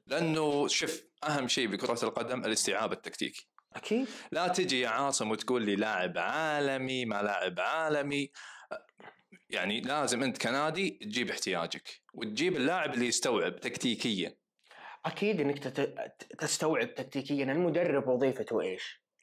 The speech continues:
Speaker 2: يشغل
Speaker 1: أدوات.
Speaker 2: الأدوات. ي-، يرفع أفضل، لا، عنده نقاط ضعف أكبحها، وأرفع عندي نقاط قوته. أجيب شكل يناسب كل هالمجموعة هذه. في النصر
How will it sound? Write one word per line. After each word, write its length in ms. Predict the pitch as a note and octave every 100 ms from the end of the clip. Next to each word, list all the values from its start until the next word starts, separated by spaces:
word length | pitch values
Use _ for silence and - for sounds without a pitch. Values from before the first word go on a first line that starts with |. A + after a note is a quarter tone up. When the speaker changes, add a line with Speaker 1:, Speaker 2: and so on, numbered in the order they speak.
| _ _ _
Speaker 2:
يشغل 800 | C3+ D3+ D3+ C#3+ D3+ D#3 D#3 - - _ - -
Speaker 1:
أدوات. 420 | A2 G2+ E2+ - - _ B2+
Speaker 2:
الأدوات. 580 | B2+ G#2+ F#2+ F2+ - - - _ - _ _ -
ي-، 300 | C3+ C#3 -
يرفع 760 | - F3 F3+ D3+ C#3 C#3 B2 A#2
أفضل، 420 | D3+ D3 - C3
لا، 400 | C3+ C3+ - - - D2+ D2+ B2+
عنده 220 | F3 D#3
نقاط 260 | D3+ D#3 D#3
ضعف 280 | C3+ A2 -
أكبحها، 720 | D3+ - - - C3 F#3 - _ _ -
وأرفع 360 | - C#3+ B2+
عندي 220 | A#2 A#2+
نقاط 340 | B2 A2 A#2 A#2
قوته. 460 | - G2+ F#2+ - - -
أجيب 240 | C#3 F#3
شكل 460 | - F#3 F#3 E3+ D#3
يناسب 420 | D#3+ E3 D#3+ C3+
كل 140 | - D#3+
هالمجموعة 640 | B2+ G#2+ G#2 G2 - -
هذه. 280 | E2+ F2+ - - - -
في 100 | E3
النصر 560 | G#3+ C#4 C#4 A3+ A#3+